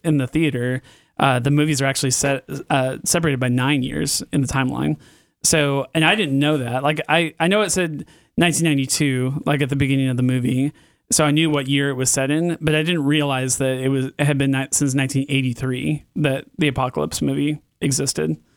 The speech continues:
Speaker 2: that
Speaker 1: So
Speaker 2: weird?
Speaker 1: Yeah, it was really weird. I, I didn't know that until we read the Wikipedia
Speaker 2: I thought it was
Speaker 1: page just now.
Speaker 2: earlier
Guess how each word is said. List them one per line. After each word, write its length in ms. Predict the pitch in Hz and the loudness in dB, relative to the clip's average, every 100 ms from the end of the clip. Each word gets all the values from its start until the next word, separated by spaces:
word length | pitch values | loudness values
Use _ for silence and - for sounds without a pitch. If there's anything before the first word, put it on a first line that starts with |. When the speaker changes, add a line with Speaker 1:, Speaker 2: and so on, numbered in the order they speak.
| _ _ _ _ - | _ _ _ _ 0
Speaker 2:
that 200 | 180 127 | 2 4
Speaker 1:
So 40 | 113 | 4
Speaker 2:
weird? 280 | 127 156 156 | 4 2 2
Speaker 1:
Yeah, 160 | 160 | 2
it 60 | 156 | 2
was 160 | 147 | 0
really 220 | 143 143 135 | 0 0 0
weird. 280 | 127 135 | -2 -4
I, 380 | - 160 160 147 - | 0 0 0 -2 0
I 120 | 165 | 2
didn't 180 | 185 175 | 2 2
know 120 | 165 | 0
that 80 | 156 | 0
until 220 | 147 151 | 0 0
we 60 | 143 | 0
read 160 | 143 | 0
the 80 | 131 | 0
Wikipedia 300 | 131 131 135 | -2 0 2
Speaker 2:
I 40 | 127 | 4
thought 120 | 196 | 4
it 80 | 143 | 4
was 120 | - | 2
Speaker 1:
page 180 | - - _ _ _ _ - | -4 -10 _ _ _ _ -2
just 160 | 127 | -2
now. 240 | 127 120 - _ _ 127 | -2 -4 -8 _ _ 2
Speaker 2:
earlier 720 | 135 160 160 143 123 107 | 4 4 2 2 2 0